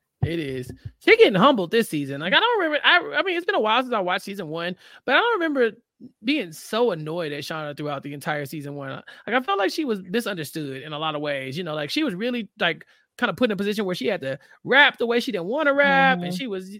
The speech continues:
Speaker 1: you know, making all these concessions, you know, 'cause she's trying to make it in an industry that, that, it doesn't really look out for her and stuff like that, and I get that.
Speaker 2: But remember
Speaker 1: But
Speaker 2: that freestyle when she did that freestyle? That was kinda
Speaker 1: Yeah, exactly. And then since then, it's
Speaker 2: Mm-hmm.
Speaker 1: kinda been a downhole,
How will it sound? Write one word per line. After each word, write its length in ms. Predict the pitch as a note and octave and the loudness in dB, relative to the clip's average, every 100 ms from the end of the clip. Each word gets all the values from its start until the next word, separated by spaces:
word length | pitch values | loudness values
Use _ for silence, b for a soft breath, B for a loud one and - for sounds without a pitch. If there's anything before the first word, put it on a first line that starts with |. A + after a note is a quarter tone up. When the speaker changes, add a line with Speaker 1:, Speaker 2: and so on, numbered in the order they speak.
| - | -12
Speaker 1:
you 140 | C#4 | -8
know, 100 | A3 | -4
making 200 | G3 A#3+ | -2 -2
all 120 | A3+ A#3+ | 0 -2
these 160 | A3+ | -4
concessions, 800 | - E3+ C4+ C4+ B3+ A#3+ A#3+ A3 | -8 -4 -2 -2 -2 -4 -4 -6
you 80 | G#3+ | -6
know, 140 | F3 | -8
'cause 140 | E3 F3 | -8 -10
she's 140 | A3 | -6
trying 200 | A#3+ G#3+ | -2 -2
to 80 | E3+ | -2
make 200 | A3 A#3 | -4 -4
it 60 | |
in 80 | G#3+ | -6
an 60 | E3 | -8
industry 420 | C4 C#4 A#3 - A#3 | -8 -8 -6 -8 -8
that, 180 | F#3+ F#3+ | -10 -14
that, 200 | G3+ - | -14 -14
it 120 | A#3+ | -4
doesn't 220 | B3 G3+ | -2 0
really 160 | G#3 F3+ | -2 -4
look 180 | F#3 F#3+ | -2 2
out 200 | A#3+ - | 2 2
for 80 | A#3 | 2
her 140 | A#3 | 2
and 80 | A3+ | 0
stuff 140 | A#3+ | -2
like 100 | A#3 | -2
that, 100 | B3 | 0
and 80 | C4 | 2
I 100 | F#4 | 0
get 240 | A#3 A#3 - | 0 -4 -4
that. 180 | B2 - _ _ _ - | -8 -10 _ _ _ -2
Speaker 2:
But 220 | F#3+ G#3+ | 8 10
remember 340 | G3+ B3+ D#4 D4 | 12 10 10 10
Speaker 1:
But 0 | |
Speaker 2:
that 200 | C4 A#3 | 10 8
freestyle 540 | C#4+ C4+ D4 C4+ C4 B3 | 2 6 8 10 8 6
when 100 | A3 | 0
she 100 | A#3+ | -4
did 120 | A3+ | -2
that 180 | F3+ - | -2 0
freestyle? 520 | B3+ A#3 A#3+ A3+ G#3 | -2 0 -2 -2 -2
That 100 | G3+ | -2
was 100 | G3 | -4
kinda 320 | - - - | -6 -10 -8
Speaker 1:
Yeah, 280 | D3+ A3 G3+ - _ _ | -4 -2 -2 -4 _ _
exactly. 800 | G3+ F3 A3 G#3+ G#3 F#3+ D3+ A2 | -6 -2 2 2 2 -2 -6 -6
And 100 | G3 | -6
then 120 | B3+ | -6
since 280 | A3 G4 F#4+ | -4 -6 -4
then, 200 | A3 F3+ | -4 -4
it's 80 | G#3+ | -4
Speaker 2:
Mm-hmm. 0 | |
Speaker 1:
kinda 180 | E4+ E4 | -4 -4
been 140 | C4 | -4
a 40 | F#3+ | -4
downhole, 600 | D#3 A#3+ D#4 A#3+ A3+ F#3+ | -2 -2 -2 -2 -4 -6